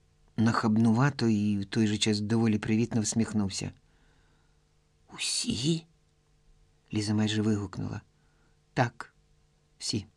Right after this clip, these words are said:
Вони справді купили геть всі квіти, які були у крамниці. Сформовані Лізою букети і жужмом окремі квітки.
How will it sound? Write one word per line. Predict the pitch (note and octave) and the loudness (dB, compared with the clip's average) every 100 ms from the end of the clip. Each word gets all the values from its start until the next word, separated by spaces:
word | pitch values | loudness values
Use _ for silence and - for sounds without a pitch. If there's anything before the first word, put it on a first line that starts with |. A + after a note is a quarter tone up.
| _ _ _ _ _ _ _ _ _ _ _ _ _ _ _ _ _ _ _ - | _ _ _ _ _ _ _ _ _ _ _ _ _ _ _ _ _ _ _ -2
Вони | A#2 F3 G3+ | 4 6 6
справді | - F#3 D3+ C3+ | 2 0 2 0
купили | C3+ C#3+ C#3+ | 0 2 2
геть | A#2+ C#3 C3 | 2 -2 -6
всі | - A2 | -8 -8
квіти, | - G2 G2+ - _ _ _ _ _ _ _ _ _ - | -8 -10 -10 -14 _ _ _ _ _ _ _ _ _ -8
які | G#2+ A2 | -6 -2
були | A2 G#2+ | 0 0
у | |
крамниці. | G#2+ C3 B2 B2 - - - _ _ - | -2 -4 -6 -8 -12 -20 -20 _ _ -12
Сформовані | - - D3+ D#3+ F#3+ F3 E3 D3+ - | 0 6 8 8 8 8 8 6 6
Лізою | D3 D#3+ C#3 C3+ B2 | 6 6 6 6 6
букети | B2+ D3 D3 C3+ A2 - _ _ _ _ _ | 2 2 2 0 -2 -4 _ _ _ _ _
і | - A2 - | 4 4 4
жужмом | G#2+ A#2+ C#3+ B2 A2 G#2+ - | 2 4 4 6 4 4 0
окремі | G#2+ - G2 G#2 F#2+ | -2 -2 -2 -2 -4
квітки. | F#2+ G#2+ - - - | -8 -12 -12 -16 -18